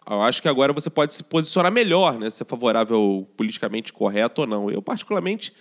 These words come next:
acho que ele traz algumas coisas boas e traz outras negativas, como tudo na vida, né? A vida é muito mais complexo do que, "Ah, é politicamente correto destruir o humor,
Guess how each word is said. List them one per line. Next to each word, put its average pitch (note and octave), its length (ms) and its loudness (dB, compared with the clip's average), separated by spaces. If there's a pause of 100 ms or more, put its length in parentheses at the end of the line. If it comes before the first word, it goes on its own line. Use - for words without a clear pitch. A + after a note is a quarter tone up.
(380)
acho - 220 -2
que B3 60 -6
ele G#3+ 100 -6
traz A#3 380 0
algumas D#3+ 340 0
coisas C#3+ 300 -2
boas A#2 760 0
e A2+ 240 -4
traz B2+ 300 0
outras B2+ 240 -4
negativas, B2+ 520 -2
como B4 200 -2
tudo F4 240 0
na F3 100 0
vida, C3+ 240 -2
né? B2 140 -2
A C3 40 -2
vida F#3 200 -4
é - 20 0
muito A#3+ 220 -4
mais A#3 120 -2
complexo F3+ 460 -2
do D#3+ 140 -6
que, D3 240 0 (360)
"Ah, B3+ 120 0
é E4+ 60 -2
politicamente D4+ 500 -2
correto E3 400 -2
destruir C#3+ 320 0
o D3 80 2
humor, B2 420 0